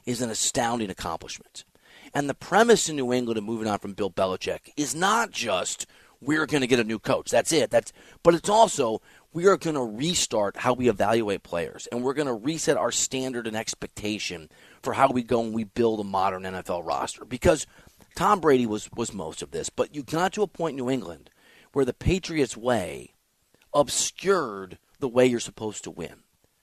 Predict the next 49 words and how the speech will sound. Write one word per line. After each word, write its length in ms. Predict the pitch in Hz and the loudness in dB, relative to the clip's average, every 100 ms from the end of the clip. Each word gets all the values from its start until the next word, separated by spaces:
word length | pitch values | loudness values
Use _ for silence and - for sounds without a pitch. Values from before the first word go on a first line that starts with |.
| _ _ _ _ _ _ - | _ _ _ _ _ _ -2
The 140 | 143 | 4
idea 420 | 147 151 127 180 208 | 6 6 2 6 6
that 160 | 151 | 6
you 120 | 151 | -4
never 400 | 139 123 131 135 | -2 2 2 0
drafted 640 | 127 104 101 113 104 - 95 | -8 -2 4 6 4 -2 -8
skill 300 | - 120 107 | -6 -2 -4
players 400 | - 95 90 87 | 0 0 0 -6
in 60 | |
the 80 | 92 | -12
first 320 | - 82 85 | -10 -12 -10
round, 260 | 87 80 - | -10 -10 -8
the 160 | 139 147 | 0 4
i-, 160 | 139 - | 4 2
the 140 | 151 | 2
idea 320 | 143 135 196 190 | 2 2 6 6
that, 220 | 135 - | 6 0
that, 220 | 131 - | -2 -2
that, 200 | 123 - | -8 -6
that 180 | 127 113 | -6 -6
the 80 | 107 | -4
Patriots 400 | 131 135 127 - | 0 0 -2 -2
didn't 320 | 123 120 - _ _ - | -2 -4 -12 _ _ -18
value 560 | 98 131 127 127 113 | -4 6 8 6 0
first 380 | 107 - 123 107 | -8 -4 -4 -4
and 80 | 107 | -6
second 280 | - 113 104 | 0 0 -2
round 280 | 98 104 - | -6 -6 -2
picks 240 | 117 - | -4 -4
the 80 | 113 | -4
way 120 | 98 | -4
that 120 | 104 90 | -4 -4
they 120 | 85 | -8
could 240 | - 87 | -6 -10
have, 280 | - - - _ - - - - | -10 -14 -18 _ -20 -20 -12 -4
the, 120 | 165 | -2
the 140 | 165 | 2
idea 280 | 156 151 208 | 2 8 6
that 100 | 165 | 6
they 140 | 143 147 | 2 2
didn't 340 | 139 151 131 | 4 4 2
need 460 | 127 131 120 104 90 _ _ _ _ _ _ _ _ _ - | 2 4 4 0 -10 _ _ _ _ _ _ _ _ _ -14
Randy 260 | 101 101 104 | -8 -6 -4
Moss 520 | 98 85 82 - - | -6 -6 -6 -8 -8
and 140 | 104 90 | -10 -12
a 20 | |
few 220 | - 120 | -6 -6
examples 400 | 101 107 95 98 | -2 -2 -2 0
aside, 180 | 113 | 0